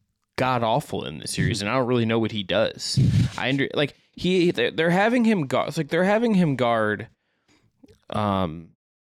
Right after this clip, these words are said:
Darius Garland, and he's just getting cooked. He has no chance. He is, and he's defending Mitchell. He has no chance. He does not do anything to really alter those guys. He had zero assists on four or thirteen shooting in game two.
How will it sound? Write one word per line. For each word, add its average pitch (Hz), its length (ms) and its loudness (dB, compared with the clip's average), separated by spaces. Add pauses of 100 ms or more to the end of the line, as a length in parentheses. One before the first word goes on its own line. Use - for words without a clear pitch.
(520)
Darius 113 300 -2
Garland, 92 560 -8
and 131 100 -2
he's 160 140 4
just 160 140 0
getting 113 200 0
cooked. - 340 -10
He - 160 -4
has 139 140 0
no 127 140 0
chance. - 460 -6
He - 180 -6
is, 139 140 -2
and - 320 -8
he's 131 160 -4
defending 143 340 -2
Mitchell. 131 240 -6
He 117 120 -2
has 127 120 0
no 123 160 0
chance. - 240 -6
He 131 100 -6
does 143 220 -4
not 127 300 -4 (320)
do 123 180 0
anything 110 400 -2
to 104 160 -8
really 110 180 -2
alter 117 320 -2
those - 200 -6
guys. 85 260 -2 (240)
He - 80 -6
had 113 140 -2
zero 143 300 2
assists - 680 -2 (380)
on 110 100 0
four 139 260 0
or 127 40 2
thirteen 127 420 0
shooting 98 520 -2
in 107 220 -4
game 110 220 0
two. 143 280 0